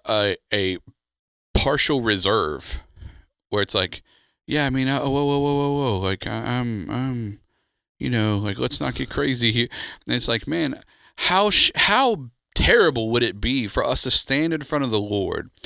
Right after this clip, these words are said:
on Judgment Day and go, "Yeah, God, I, I really gave you eighty percent all the time." And it's like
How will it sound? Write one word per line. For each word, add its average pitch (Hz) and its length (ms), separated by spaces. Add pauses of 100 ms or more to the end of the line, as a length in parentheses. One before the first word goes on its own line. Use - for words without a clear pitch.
(280)
on 143 240
Judgment 113 480
Day 95 340 (640)
and 110 140
go, 104 160
"Yeah, 135 300
God, 139 260
I, 143 120
I 127 160
really 151 420
gave 139 320
you 139 160
eighty 139 220
percent 139 500 (100)
all 127 240
the 123 100
time." 107 420 (1400)
And 107 100
it's 110 140
like 101 160